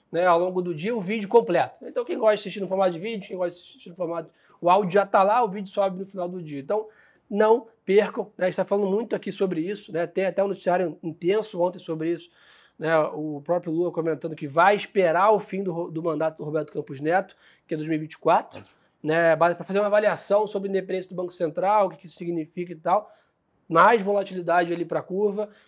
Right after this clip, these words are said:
Tiveram críticas grandes aí, né, sobre a Selic estar nesses patamares por parte do governo atual. Isso tudo foi comentado nesse podcast. Então,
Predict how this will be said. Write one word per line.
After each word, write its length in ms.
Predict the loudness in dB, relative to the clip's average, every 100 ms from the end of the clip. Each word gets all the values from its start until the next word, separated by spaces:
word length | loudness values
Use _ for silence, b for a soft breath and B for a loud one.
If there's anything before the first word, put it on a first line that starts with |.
| b
Tiveram 540 | -10 4 4 4 0 -4 -10
críticas 460 | -6 -6 -4 -4 -2
grandes 400 | 0 0 0 0
aí, 300 | -2 0 -2
né, 180 | -2 -4
sobre 220 | -4 -6
a 20 |
Selic 260 | -6 -10 -8
estar 240 | -6 -4
nesses 160 | -4 -4
patamares 640 | -2 0 2 2 2 0
por 100 | -4
parte 240 | -4 -4
do 80 | -8
governo 280 | -6 -4 -6
atual. 420 | -2 0 0 -4 b b -8
Isso 300 | -8 -8 _
tudo 220 | -6 -6 -4
foi 120 | -4
comentado 540 | -2 -4 -2 -4 -6 -12 _ _ -10
nesse 220 | -10 -6
podcast. 540 | -6 -6 -4 -6 -4
Então, 200 | -8 -8